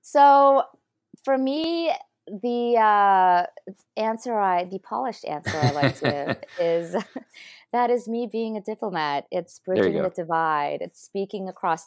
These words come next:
Speaker 1: the gap. <laughs>
Speaker 2: <laughs> Well said.
Speaker 1: Practically speaking, practically speaking, I, um, my, I moved to L A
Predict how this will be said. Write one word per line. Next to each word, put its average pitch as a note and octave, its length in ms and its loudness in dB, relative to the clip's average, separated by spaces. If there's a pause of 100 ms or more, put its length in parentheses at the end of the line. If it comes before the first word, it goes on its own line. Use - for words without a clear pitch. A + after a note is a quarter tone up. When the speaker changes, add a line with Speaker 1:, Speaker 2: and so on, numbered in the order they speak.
Speaker 1:
the E3 80 -6
gap. D3+ 500 -4
<laughs> - 0 -
Speaker 2:
<laughs> D4+ 40 -6 (1600)
Well - 180 10
said. - 80 0
Speaker 1:
Practically D4 320 4
speaking, F#3 1000 -2
practically A#3 600 0
speaking, F#3 720 -4
I, F3 380 4
um, E3+ 600 2 (580)
my, F#3+ 600 2 (340)
I G#3 120 4
moved A#3 320 0
to - 140 0
L G3 180 4
A F3 500 6